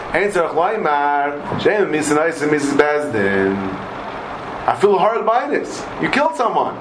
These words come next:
Someone put a gun to your head. "If you don't kill that guy, I'm gonna kill you." You kill the guy. Rambam says you don't get killed.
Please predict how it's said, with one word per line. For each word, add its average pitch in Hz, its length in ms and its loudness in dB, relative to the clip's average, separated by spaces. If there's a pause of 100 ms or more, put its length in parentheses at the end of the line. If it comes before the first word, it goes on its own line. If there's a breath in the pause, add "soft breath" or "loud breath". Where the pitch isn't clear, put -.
(840)
Someone 208 240 2
put 214 120 2
a 180 40 0
gun 190 220 2
to 190 60 2
your 175 100 4
head. 160 160 2
"If 175 80 0
you 180 40 2
don't 196 160 0
kill 190 160 2
that 175 160 2
guy, 170 160 2
I'm 180 80 -4
gonna 185 120 2
kill 208 220 2
you." - 200 -4 (180)
You 185 80 2
kill 294 180 2
the 247 80 2
guy. 175 260 0 (720)
Rambam 196 240 2
says 240 120 2
you 240 60 4
don't 254 140 2
get 262 100 0
killed. 247 320 2